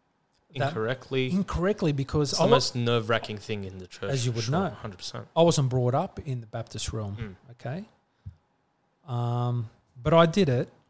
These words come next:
Speaker 1: I, I always looked at it from the perspective, if that's what God's putting in front of me, you do it.
Speaker 2: Yep.
Speaker 1: You don't look sideways,
Speaker 2: Okay.
Speaker 1: and you just do it. And I did it. And, you know, like I tell most people,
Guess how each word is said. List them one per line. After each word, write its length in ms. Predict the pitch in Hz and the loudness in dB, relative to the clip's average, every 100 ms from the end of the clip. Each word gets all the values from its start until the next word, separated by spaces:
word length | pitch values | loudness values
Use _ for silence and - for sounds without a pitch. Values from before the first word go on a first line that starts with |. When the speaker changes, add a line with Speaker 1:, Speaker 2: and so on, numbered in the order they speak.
| _ | _
Speaker 1:
I, 140 | 135 131 | -2 0
I 260 | 135 139 147 | 0 0 0
always 380 | 156 147 131 143 | 0 0 0 -4
looked 180 | - | -2
at 100 | 131 | 0
it 80 | 127 | 0
from 200 | - 127 | -2 -2
the 60 | 117 | -2
perspective, 640 | - - - 131 - 123 - | -8 -10 -8 -8 -10 -18 -18
if 80 | 117 _ _ _ 143 | -20 _ _ _ -8
that's 340 | 143 - - | -8 -6 -6
what 180 | 131 123 | -6 -4
God's 220 | 131 - | -2 -2
putting 280 | - 131 127 | -2 0 0
in 80 | 123 | 0
front 240 | 135 139 | 0 0
of 80 | 147 | 2
me, 280 | 160 196 - _ _ _ _ | 2 0 -4 _ _ _ _
you 120 | 131 135 | -4 0
do 260 | 135 127 | 4 2
it. 100 | 107 - _ _ | 2 -8 _ _
Speaker 2:
Yep. 180 | 107 104 - | -16 -14 -8
Speaker 1:
You 60 | |
don't 280 | 123 135 139 | 0 0 0
look 140 | 139 - | -4 0
sideways, 680 | 139 127 120 127 127 - - _ _ _ - | 2 2 0 -4 -4 -8 -10 _ _ _ -14
Speaker 2:
Okay. 140 | 110 | -6
Speaker 1:
and 220 | 131 127 - | -2 -2 -2
you 100 | 143 | -2
just 320 | 147 - - | 0 0 0
do 180 | 135 117 | 0 0
it. 100 | - _ _ _ _ _ _ _ _ _ _ _ _ | -4 _ _ _ _ _ _ _ _ _ _ _ _
And 140 | 143 147 | 0 4
I 160 | 156 | 4
did 240 | 143 170 160 | 4 4 4
it. 180 | 104 - _ _ _ _ _ - - | 2 -6 _ _ _ _ _ -20 -6
And, 600 | 131 131 127 127 127 123 | -2 0 0 0 -2 -4
you 100 | 143 | -4
know, 100 | 135 139 | -2 0
like 220 | 143 143 | 0 2
I 180 | 123 113 | 0 0
tell 300 | - 139 127 | -2 -2 0
most 340 | 123 120 - | 0 0 2
people, 560 | - 143 - 120 117 | 2 2 -2 -6 -6